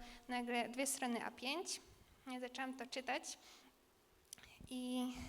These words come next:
e, było tam, Pan Bóg powiedział takie coś, że każdy jest powołany do ewangelizacji i każdy jest w miejscu, w którym trwa wojna, ale nie każdy zostawia wszystko,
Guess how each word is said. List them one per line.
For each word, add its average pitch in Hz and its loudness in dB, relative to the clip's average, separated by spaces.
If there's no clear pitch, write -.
e, 233 0
było 247 2
tam, 269 0
Pan 277 4
Bóg 277 0
powiedział 269 4
takie 254 -2
coś, - -2
że 233 4
każdy 311 8
jest 285 2
powołany 247 2
do 240 0
ewangelizacji 226 -2
i 220 -6
każdy 285 2
jest 240 -2
w 254 -10
miejscu, 247 0
w 247 -10
którym 247 -2
trwa 233 2
wojna, 202 0
ale 240 4
nie 240 4
każdy 277 4
zostawia 240 0
wszystko, - 0